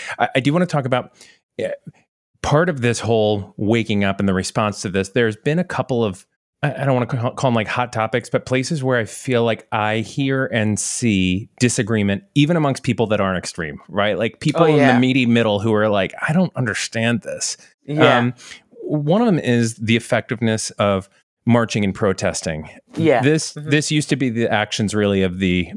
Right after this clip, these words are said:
Speaker 1: most incredibly woke. And now it seems like people's, like,
Speaker 2: Yeah.
Speaker 1: people's uncles out there protesting, and they're
Speaker 2: <laughs> Yeah.
Speaker 1: like, "Wow."
Speaker 2: 'Cause they don't know what to do.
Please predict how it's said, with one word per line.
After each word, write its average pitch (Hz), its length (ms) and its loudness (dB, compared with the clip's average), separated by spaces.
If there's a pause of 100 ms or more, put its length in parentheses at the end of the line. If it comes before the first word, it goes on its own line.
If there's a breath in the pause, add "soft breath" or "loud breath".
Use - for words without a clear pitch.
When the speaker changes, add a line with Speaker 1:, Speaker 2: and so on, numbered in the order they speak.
(100)
Speaker 1:
most 113 320 2
incredibly 95 560 0
woke. 78 360 -4 (160)
And 104 180 2
now 104 300 2
it 98 160 -4
seems 95 280 0
like 85 320 -2 (280)
people's, 110 360 0
like, 98 140 2
Speaker 2:
Yeah. 151 180 6 (100)
Speaker 1:
people's 131 240 2
uncles 95 360 0
out 92 160 2
there 101 100 0
protesting, 107 600 0
and 98 100 2
they're 98 160 0 (160)
Speaker 2:
<laughs> - 140 -4
Yeah. 294 200 8
Speaker 1:
like, 214 140 2
"Wow." 220 400 0
Speaker 2:
'Cause - 140 4
they 311 120 10
don't 285 180 8
know 262 100 8
what 254 200 8
to 196 60 0
do. 135 240 2